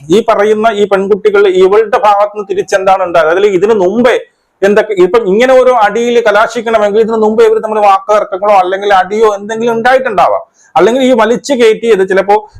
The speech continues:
ഇവളെ വലിച്ചു കയറ്റി ക്ലാസ് റൂമിലോട്ട് കൊണ്ടുപോയത് എന്തെങ്കിലും തർക്കം തീർക്കാൻ അല്ലെങ്കിൽ പറഞ്ഞൊതുക്കാൻ വേണ്ടിയിട്ടായിരിക്കാം ഈ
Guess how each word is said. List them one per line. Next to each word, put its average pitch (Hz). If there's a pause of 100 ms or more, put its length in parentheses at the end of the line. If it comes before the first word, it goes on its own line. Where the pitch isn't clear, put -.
(140)
ഇവളെ 202
വലിച്ചു 202
കയറ്റി 208
ക്ലാസ് 196
റൂമിലോട്ട് 214
കൊണ്ടുപോയത് 202
എന്തെങ്കിലും 214
തർക്കം 208
തീർക്കാൻ 226
അല്ലെങ്കിൽ 214
പറഞ്ഞൊതുക്കാൻ 220
വേണ്ടിയിട്ടായിരിക്കാം 202 (280)
ഈ 196